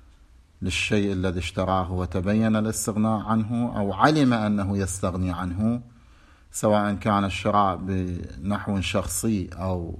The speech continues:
كلي بالذمة، في جميع الحالات قلنا التخميس يكون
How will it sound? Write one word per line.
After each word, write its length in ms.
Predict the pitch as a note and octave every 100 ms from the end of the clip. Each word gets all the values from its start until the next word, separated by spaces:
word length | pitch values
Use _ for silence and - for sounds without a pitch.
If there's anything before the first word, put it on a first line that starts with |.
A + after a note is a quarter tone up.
| -
كلي 600 | A2 G2+ G#2 A#2+ C#3 C#3
بالذمة، 800 | A#2 A#2 A#2+ B2+ C#3+ C#3+ D#3 F3 - - - - - - - -
في 180 | - G3
جميع 340 | F#3+ G3+ G#3+
الحالات 540 | F3 - E3+ F3 F3+ F3+
قلنا 460 | E3+ D#3+ E3 D#3+
التخميس 640 | C3+ C#3 B2+ C#3 C#3 C3
يكون 460 | B2 - B2+ C3+ E3+